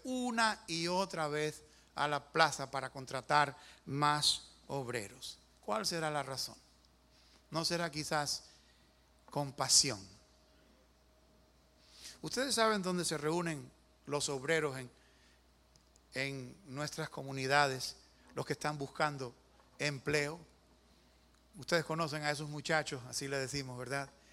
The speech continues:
Que se paran ahí en la, en la avenida de Palisade, entrando allí en, en Fairview o cerca de Cliffside Park.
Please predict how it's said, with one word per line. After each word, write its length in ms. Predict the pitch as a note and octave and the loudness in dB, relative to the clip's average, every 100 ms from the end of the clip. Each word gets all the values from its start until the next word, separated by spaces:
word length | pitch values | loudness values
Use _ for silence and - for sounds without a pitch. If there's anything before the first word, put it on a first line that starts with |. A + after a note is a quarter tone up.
| - - | -20 -16
Que 100 | - | -6
se 140 | C#3 D3+ | -4 -2
paran 320 | D3 D3+ D3+ | 2 2 2
ahí 220 | D3 D#3 | 2 0
en 120 | D3 | 0
la, 220 | C3 A#2 A2 - _ - - _ - | -2 -6 -10 -20 _ -20 -20 _ -10
en 140 | C3 | -2
la 80 | C#3 | 0
avenida 400 | C#3 D3+ D3 C#3 | 0 -2 0 -2
de 60 | |
Palisade, 760 | B2+ C#3+ C#3 C3 D#3 D3+ C#3 B2+ | -2 -2 0 0 2 2 2 -2
entrando 400 | B2 C#3 C#3 C3+ | -8 -4 -2 -2
allí 260 | C3 C#3 C3+ | -4 -2 -4
en, 200 | A#2+ A2 - - - | -4 -12 -20 -20 -12
en 160 | C3 C3 | -8 -4
Fairview 720 | - D3+ D3 C3 D3+ C#3 B2 | 2 4 4 2 0 0 -2
o 80 | A#2+ | -2
cerca 320 | D3 C3 C3+ | -2 -2 -4
de 120 | C3 | -6
Cliffside 440 | - C#3 - C3+ B2+ | -2 -2 0 -4 -4
Park. 460 | - D3+ C#3 - | 0 0 0 -6